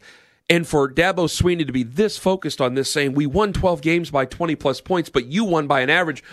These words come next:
of thirty-three point one," and people are bringing out the Sarkran rankings or whatever they are that has Clemson's last year strength of schedule at ninth and, and Alabama's, or Alabama's last year strength of schedule at ninth and Alabama's at twenty-fifth.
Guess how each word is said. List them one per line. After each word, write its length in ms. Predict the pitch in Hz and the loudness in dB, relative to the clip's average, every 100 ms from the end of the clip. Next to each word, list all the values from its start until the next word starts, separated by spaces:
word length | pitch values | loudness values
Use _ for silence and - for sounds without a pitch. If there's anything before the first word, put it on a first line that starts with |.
| 156 | -8
of 100 | - | -6
thirty-three 440 | - 180 151 160 156 | 0 0 0 0 0
point 260 | 156 139 | 2 0
one," 220 | 147 180 151 - - | 2 0 0 -8 -4
and 100 | 143 | 0
people 240 | 190 165 | 0 2
are 60 | 156 | 2
bringing 260 | 165 170 | 2 2
out 120 | 156 | 2
the 80 | 139 | 0
Sarkran 460 | - 190 190 175 156 | 0 0 0 -4 -2
rankings 440 | 165 165 165 151 | 0 0 -2 -4
or 60 | 143 | 0
whatever 260 | 143 175 | 2 0
they 140 | 170 160 | 2 2
are 180 | 156 151 | 2 2
that 140 | 139 | 2
has 200 | 143 131 - - | 2 -2 -6 -20
Clemson's 520 | - 196 196 - 165 147 | -2 0 0 -4 -2 2
last 340 | 160 156 - | 2 2 0
year 140 | 156 | -2
strength 320 | 143 156 147 135 | 2 0 0 -2
of 60 | |
schedule 340 | - 147 139 139 | 2 2 2 0
at 100 | 127 | 2
ninth 320 | 151 165 151 | 2 2 2
and, 160 | 127 117 | -4 -2
and 100 | 135 | 0
Alabama's, 680 | 131 175 151 160 170 151 135 - - | 2 2 2 2 4 2 0 -8 0
or 100 | 170 | 4
Alabama's 520 | 190 208 196 190 156 | 4 2 0 0 0
last 260 | 165 156 - | 2 0 -2
year 80 | |
strength 320 | 147 165 151 143 | -2 0 0 0
of 60 | |
schedule 340 | - 151 143 135 | 0 2 2 2
at 60 | |
ninth 280 | 143 165 160 | 4 2 2
and 80 | 139 | 2
Alabama's 540 | 151 147 151 160 135 | 2 2 2 2 -2
at 80 | 127 | -4
twenty-fifth. 520 | - 147 123 180 156 | -2 0 2 0 0